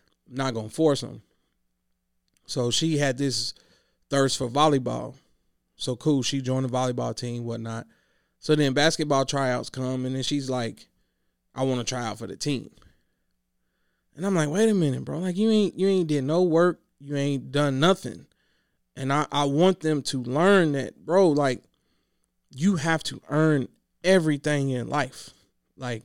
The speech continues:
nothing is gonna be easy. Nothing's gonna be given to you. You have to earn it. So I was kinda reserved when I, you know, I'm like, "All right, oh Lord," like,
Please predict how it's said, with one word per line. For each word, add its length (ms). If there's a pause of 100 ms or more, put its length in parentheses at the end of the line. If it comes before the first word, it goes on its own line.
nothing 640
is 120
gonna 200
be 180 (140)
easy. 340
Nothing's 380
gonna 160
be 160
given 380
to 160
you. 180 (440)
You 160
have 260
to 100 (260)
earn 300
it. 320 (1600)
So 200
I 140
was 140
kinda 320
reserved 640
when 160
I, 220
you 140
know, 120
I'm 140
like, 180
"All 80
right, 320
oh 240
Lord," 380
like, 260